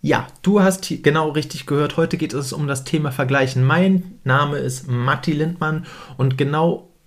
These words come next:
das hier ist mein Format, was ich gerne mit euch teile. Das hier ist unserer Forma-, äh, unser Format. Und warum Vergleichen wirklich eine schlechte Idee ist,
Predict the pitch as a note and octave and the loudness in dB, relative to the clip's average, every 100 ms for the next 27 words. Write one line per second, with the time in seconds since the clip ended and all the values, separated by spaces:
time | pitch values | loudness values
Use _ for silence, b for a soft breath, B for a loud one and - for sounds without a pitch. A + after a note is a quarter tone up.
0 | _ _ - A#2+ - - - D3 B2+ B2+ | _ _ 0 0 -2 -8 -2 -2 -2 -4
1 | C3+ C3 C3 C3 B2+ C#3+ D3 C#3+ B2+ B2 | -2 0 0 0 2 4 4 2 -2 -2
2 | C3 D#3+ E3 D#3+ C#3 C3 - - F#3 G3 | -2 0 2 2 -2 -6 -2 2 4 6
3 | E3+ A#2 B B C3+ B2+ D3+ C3 - G#3+ | 4 2 B B -4 0 0 -2 2 6
4 | G3+ D#3+ D#3 E3 D#3 D#3 D#3+ C#3+ C#3 F3 | 8 6 4 4 2 2 0 0 2 4
5 | F3 C3 C3+ B2 A#2 G#2+ - B B B | 4 4 4 4 2 -2 -10 B B B
6 | B B C#3 C#3+ C3+ - B2 C#3 F#3+ F3+ | B B 0 0 -2 -4 -2 2 2 2
7 | D3+ C#3 D#3 E3+ F#3 F3 D#3+ F3 B B | 0 0 2 2 2 0 0 -2 B B
8 | B C#3 G3 G3+ F3+ - D3+ D#3 E3 - | B 2 2 2 -2 -2 -2 -2 0 2
9 | E4 D#4+ - F3+ B2+ A#2 A#2 B2+ - | 2 0 0 0 0 -2 -2 -6 -10